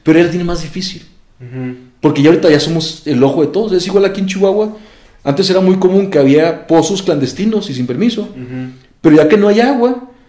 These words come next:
Speaker 1: y que ya no puedes sacar de tu pozo que tiene título, en cuanto veas que hay un pozo de tu vecino sin título que está funcionando, vas a ponerle dedo ante la autoridad.
Speaker 2: Ujú.
Speaker 1: Porque te está afectando ya y es tangible tu afectación.
Speaker 2: Ujú.
Speaker 1: Entonces ya ahorita ya es otro nivel también del despertar.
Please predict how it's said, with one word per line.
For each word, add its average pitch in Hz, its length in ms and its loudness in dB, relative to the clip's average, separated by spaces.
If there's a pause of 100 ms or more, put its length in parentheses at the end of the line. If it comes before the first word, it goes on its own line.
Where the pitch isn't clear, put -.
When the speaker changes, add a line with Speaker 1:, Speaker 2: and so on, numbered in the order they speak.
(100)
Speaker 1:
y 139 120 -4
que 143 180 4
ya 151 100 4
no 190 140 2
puedes 220 140 0
sacar 175 360 0
de 139 80 2
tu 135 160 -6
pozo 190 220 0
que 147 80 -4
tiene 190 180 0
título, 214 420 -6 (300)
en 139 160 2
cuanto 151 240 0
veas 165 140 2
que - 100 -2
hay 220 60 2
un 226 160 -4
pozo 208 220 2
de 220 60 -8
tu 220 60 -4
vecino 175 260 -2
sin 131 200 -2
título 208 180 -6
que - 40 -8
está 160 140 -4
funcionando, 226 600 -2 (260)
vas 147 240 -8
a 214 80 -6
ponerle 170 360 -2
dedo 180 280 0
ante 190 140 -4
la 151 80 -2
autoridad. 143 380 -8 (420)
Speaker 2:
Ujú. 123 240 -16
Speaker 1:
Porque 151 180 0
te 147 80 -6
está 160 160 -8
afectando 202 520 0
ya 208 240 0
y 160 160 4
es 156 180 2
tangible 180 560 -8
tu 185 120 -6
afectación. - 540 -10 (140)
Speaker 2:
Ujú. 123 320 -12 (460)
Speaker 1:
Entonces 151 240 2
ya 170 60 6
ahorita 202 260 2
ya 143 180 2
es 156 340 -2
otro 135 360 0
nivel 147 320 2
también 170 280 -4
del 123 240 0
despertar. 110 540 -8